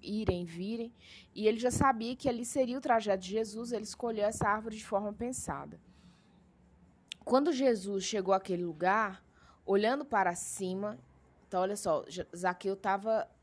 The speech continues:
superior a Jesus. Ele subiu na árvore não só pra ele conseguir enxergar Jesus, mas ele estava, é,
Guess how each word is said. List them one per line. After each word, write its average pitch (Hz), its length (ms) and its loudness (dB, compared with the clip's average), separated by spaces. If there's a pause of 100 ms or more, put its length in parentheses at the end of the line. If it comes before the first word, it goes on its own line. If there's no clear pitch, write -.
(120)
superior 254 760 -2
a 185 60 -2
Jesus. 160 760 -10 (480)
Ele 165 120 -12
subiu 190 280 -6
na 220 100 -2
árvore 220 320 -2
não 254 140 -4
só 311 160 -2
pra 285 160 -4
ele 254 120 -6
conseguir 302 460 -6
enxergar 220 440 0
Jesus, 214 380 -6
mas 240 180 -6
ele 247 120 -2
estava, 226 540 -2 (600)
é, 185 840 0